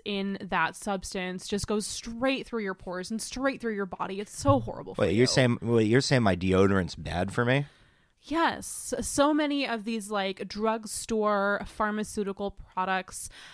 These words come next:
Speaker 1: have all of these horrible toxins, especially the aluminum. Like, that stuff just goes straight through your skin.
Speaker 2: Well, you know, I mean, I, I, if I had my choice, I, I wouldn't even bother with this stuff, but they won't let you on the paintball range if you smell too bad anymore. So, I mean, you know,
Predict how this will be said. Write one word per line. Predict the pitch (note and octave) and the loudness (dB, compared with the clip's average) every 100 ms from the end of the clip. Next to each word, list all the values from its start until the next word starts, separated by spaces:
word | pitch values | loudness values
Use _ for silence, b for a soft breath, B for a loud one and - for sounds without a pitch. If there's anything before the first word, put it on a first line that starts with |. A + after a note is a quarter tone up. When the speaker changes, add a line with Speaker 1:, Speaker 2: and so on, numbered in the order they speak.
| B | B
Speaker 1:
have | - F#3 F3+ F#3 | -4 0 0 2
all | A#3 B3 | 4 4
of | A#3 | 4
these | G#3+ G#3 | 0 -4
horrible | - - C#4 A#3+ A3+ | -4 2 2 2 -2
toxins, | - G#3+ - - G#3+ | -2 -4 -2 -2 -2
especially | A#3+ - - D4 - C4 | -2 -4 -2 -2 -2 -6
the | A3 | -4
aluminum. | G#3 F#3+ F#3 G3 F#3 F#3+ | -4 -2 -4 -4 -4 -4
Like, | G3+ | -4
that | A#3 - | -4 -4
stuff | - C4 | -6 -4
just | - B3+ | -4 -4
goes | - G#3 | -2 -4
straight | - - - - A#3+ A#3 A#3+ - | -6 -10 -8 -6 -2 0 -2 -4
through | G#3+ | -6
your | F#3 E3+ | -4 -8
skin. | - A2 F2+ A#2+ G2+ | -12 -12 -14 -6 4
Speaker 2:
Well, | A#2+ A2+ | 6 6
you | B2+ | 6
know, | A#2 | 6
I | A#2 | 6
mean, | B2 | 6
I, | D#2+ B2 E3 | 6 8 8
I, | F#2 C#3 | 8 8
if | B2 | 8
I | G#2+ C3 | 6 6
had | F2+ | 6
my | F2 G#2 | 4 4
choice, | - E2+ E2+ | 4 4 4
I, | F#2+ | 2
I | G2 E2+ G#2+ | 2 4 4
wouldn't | G2+ F2+ | 6 4
even | E2+ | 0
bother | E2 G#2 G#2+ | 4 4 6
with | F#2 F2 | 4 2
this | F#2 | -2
stuff, | - E2+ | -2 -2
but | - F2 | 0 2
they | G#2 | 6
won't | G2+ E2+ | 6 4
let | F2+ | 0
you | E2+ | -2
on | F2 | -4
the | D#2+ | -4
paintball | - F2 F2 E2 D#2 | -4 -6 -4 -6 -6
range | D#2+ E2 E2 | -6 -8 -10
if | - - | -12 -10
you | |
smell | E2+ F2 D#2+ | -8 -4 -6
too | D#2+ - | -6 -10
bad | E2 E2+ E2 | -6 -6 -6
anymore. | E2+ D#2+ E2 D#2+ - b b b | -8 -8 -6 -6 -8 b b b
So, | - | -4
I | E2+ | -2
mean, | E2 E2+ | 0 0
you | F2+ | 0
know, | D#2 D2 | 0 -4